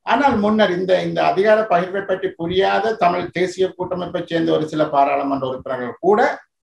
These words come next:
பாடசாலைகளை தேசிய பாடசாலைகள் ஆக்க வேண்டும் என்று அரசாங்கத்துக்கு கடிதம் கொடுத்தவர்களும் இருக்கிறார்கள்.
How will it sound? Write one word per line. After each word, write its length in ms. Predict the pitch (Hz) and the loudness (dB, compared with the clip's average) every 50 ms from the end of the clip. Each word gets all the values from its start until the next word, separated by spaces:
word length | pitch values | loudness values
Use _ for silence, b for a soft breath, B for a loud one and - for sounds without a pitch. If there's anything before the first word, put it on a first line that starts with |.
| _ - - - _ _ | _ -20 -20 -20 _ _
பாடசாலைகளை 760 | - 180 185 190 180 - 185 170 165 170 165 160 160 165 175 175 180 180 - - - _ | 0 2 2 2 2 4 2 4 4 2 2 2 2 2 0 0 -2 -4 -8 -12 -18 _
தேசிய 320 | _ 160 170 170 175 175 165 | _ -2 0 0 2 0 0
பாடசாலைகள் 680 | 165 - 170 165 165 156 170 165 156 160 160 160 160 151 | 2 2 2 2 2 0 2 4 4 4 4 4 4 4
ஆக்க 260 | 156 160 156 - 165 | 2 2 0 -2 -2
வேண்டும் 460 | 160 165 160 160 165 165 196 226 220 220 - _ _ _ _ - | 0 2 2 2 4 2 2 2 2 -2 -10 _ _ _ _ -8
என்று 200 | 160 175 220 285 | -6 -4 -2 0
அரசாங்கத்துக்கு 680 | 269 202 175 151 - 170 165 165 165 160 165 156 156 147 | 2 2 2 2 0 0 0 0 -2 -4 -6 -8 -10 -8
கடிதம் 420 | - 156 147 151 160 160 160 165 156 | -6 -4 -2 0 0 0 0 -2 -2
கொடுத்தவர்களும் 640 | 151 147 131 - 156 143 147 143 139 196 247 - | -4 -6 -4 -4 -2 -2 -2 -2 -2 -2 0 2
இருக்கிறார்கள். 520 | 190 190 185 180 175 147 127 - - - | 2 2 2 2 0 0 0 -2 -6 -12